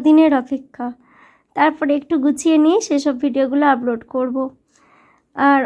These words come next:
অবশ্যই কিন্তু তোমরা ভিডিওগুলো দেখো, লাইক করো, ফলো করো, পাশে থেকো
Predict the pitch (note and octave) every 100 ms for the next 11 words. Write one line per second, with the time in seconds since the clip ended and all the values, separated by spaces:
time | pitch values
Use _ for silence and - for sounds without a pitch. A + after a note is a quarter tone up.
0 | C4+ D4+ D#4+ - F4+ F4+ D4+ E4+ D#4 D#4+
1 | D#4 D4 C#4+ D4 D#4 D#4 D#4 D4+ D4+ D4
2 | D4+ B3 D4 D4+ - D#4+ E4+ F4 D4 B3+
3 | B3+ - C#4+ D4 D4 - A#3 B3+ C4+ C4+
4 | C#4 C#4 A#3 B3 B3+ C#4 B3